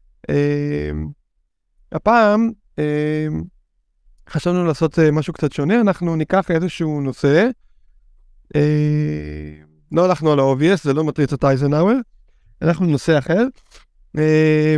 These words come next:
שנקרא מודל הדיסק, עוד רגע אני אסביר מה זה, ובעצם אנחנו נעמיק, אה, ונסביר אותו.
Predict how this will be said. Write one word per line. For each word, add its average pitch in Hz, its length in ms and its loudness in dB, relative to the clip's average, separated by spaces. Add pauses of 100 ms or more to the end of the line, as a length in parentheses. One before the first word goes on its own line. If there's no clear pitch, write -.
(100)
שנקרא 147 320 0
מודל 151 240 2
הדיסק, 139 460 0
עוד 147 120 0
רגע 139 160 2
אני 135 120 0
אסביר 131 220 -2
מה 131 200 0
זה, 196 120 0 (380)
ובעצם 233 320 2
אנחנו 196 300 0
נעמיק, 151 520 0 (640)
אה, 147 60 -8 (720)
ונסביר 147 440 2
אותו. 202 320 2